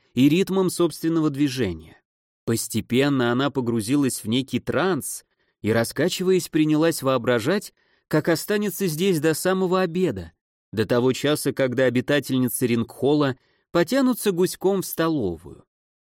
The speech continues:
Вот они входят, чинно рассаживаются вокруг стола, вокруг её болтающихся ног, обращая на неё внимание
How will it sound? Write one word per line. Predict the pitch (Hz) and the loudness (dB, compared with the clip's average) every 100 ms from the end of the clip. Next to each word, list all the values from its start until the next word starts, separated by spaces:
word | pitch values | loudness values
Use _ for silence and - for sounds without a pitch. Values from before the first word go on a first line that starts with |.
| _ _ - | _ _ -8
Вот | 104 180 156 | 0 2 2
они | 123 110 | 0 0
входят, | - - 175 240 214 185 | -4 -2 2 2 0 -6
чинно | - 175 175 151 | -4 0 2 2
рассаживаются | 127 - 151 151 120 117 113 - | 0 0 0 0 0 -2 -2 -2
вокруг | 110 107 113 107 | -2 -2 -4 -6
стола, | - 101 95 90 120 180 180 _ - | -6 -6 -6 -4 -4 -4 -8 _ -4
вокруг | 113 139 160 143 147 | 0 2 2 2 2
её | 131 | 2
болтающихся | 120 117 127 117 - 120 110 - 113 | 2 0 2 0 0 -4 -4 -4 -2
ног, | 113 107 - _ _ - | 0 -2 -4 _ _ -6
обращая | 113 139 147 - 156 | -2 0 0 0 0
на | 143 143 | 2 2
неё | 139 127 | 2 0
внимание | 131 143 156 160 117 98 | 0 2 2 4 2 0